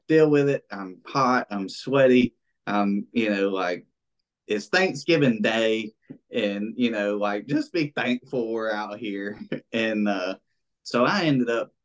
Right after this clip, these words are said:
just going another direction. I'm like, "I'm just gonna go and just look and just see what I can find." You know, she decided that she was gonna get down and make a move and all that stuff. And I was like, "Just text me or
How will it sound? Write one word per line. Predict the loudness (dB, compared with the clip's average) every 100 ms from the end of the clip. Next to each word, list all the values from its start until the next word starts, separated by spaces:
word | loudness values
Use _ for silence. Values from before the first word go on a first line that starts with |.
| _ _ -10
just | -8 -8 -8
going | 0 4 4 2
another | 2 2 2
direction. | 2 2 2 -2 -6 -6
I'm | -6 -6
like, | -4
"I'm | 0 2
just | 2 0 -4
gonna | -8 0
go | 4 6 6 6
and | 4 -2 -6
just | -10 -10 -8
look | 0 2 4 2 2
and | -4 -4 -14 _ _ _ 0
just | 0 2
see | 2 4
what | 4
I | 2
can | 0 -4
find." | -2 -2 0
You | 2
know, | 2 -2
she | -4 -6
decided | -4 0 2 0
that | -2
she | -6
was | -6 -4
gonna | -4 -2
get | -2 -2
down | -4 -4 -6
and | -6
make | -6 -6
a |
move | -8 -8 -10 -12 -12
and | -6
all | -4 0
that | -2 -2
stuff. | 0 0 0 -4
And | -6
I |
was | -6
like, | -6 0
"Just | 0 0
text | -4 -4 -4
me | -10 -8
or | -10